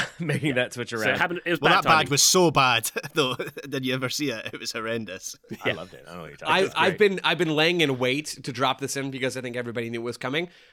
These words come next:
Speaker 4: Uh, I think Save the Crew is the perfect example of that,
Speaker 1: Oh.
Speaker 4: Ryan. Right?
Speaker 2: Uh-huh.
Speaker 4: Like,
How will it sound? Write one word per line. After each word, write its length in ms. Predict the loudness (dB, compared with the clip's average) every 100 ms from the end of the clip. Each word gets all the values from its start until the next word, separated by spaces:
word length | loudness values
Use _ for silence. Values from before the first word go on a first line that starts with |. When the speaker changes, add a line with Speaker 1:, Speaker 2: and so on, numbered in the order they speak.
| _
Speaker 4:
Uh, 200 | 0 0 2
I 80 | 0
think 160 | 2 2
Save 180 | 0
the 80 | 0
Crew 200 | 2 4
is 100 | 4
the 80 | 0
perfect 280 | -2 -2 -4
example 380 | -4 -4 -4 -8
of 80 |
that, 160 | -10 -12
Speaker 1:
Oh. 60 | -12
Speaker 4:
Ryan. 240 | -12 -16 _
Right? 220 | 0 0
Speaker 2:
Uh-huh. 80 | 2
Speaker 4:
Like, 220 | 0 0